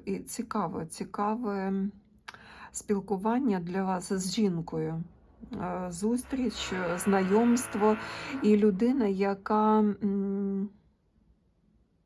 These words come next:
з якою ви далі будете спілкуватись, і дуже-дуже таке велике якесь виконання для вас буде від цієї жінки.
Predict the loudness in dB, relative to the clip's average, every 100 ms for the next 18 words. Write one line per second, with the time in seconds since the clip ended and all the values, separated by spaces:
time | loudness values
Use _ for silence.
0 | _ _ -20 -20 -18 -18 -18 -20 _ -12
1 | -2 4 4 6 6 6 4 2 2 2
2 | 0 -4 -4 -4 -4 -6 -6 -10 -4 -4
3 | -2 -2 0 0 0 -4 -2 -4 -4 -6
4 | -4 -2 -2 0 -2 -2 -4 -4 -4 -4
5 | -4 -2 -2 0 0 0 -2 -2 -4 -4
6 | -6 -6 -6 -6 -2 -2 0 0 0 0
7 | -2 -4 -4 -6 -4 -4 -2 -2 -4 -6
8 | -4 -2 -2 -4 -6 -8 -8 -4 -2 -2
9 | -4 -6 -6 -8 -10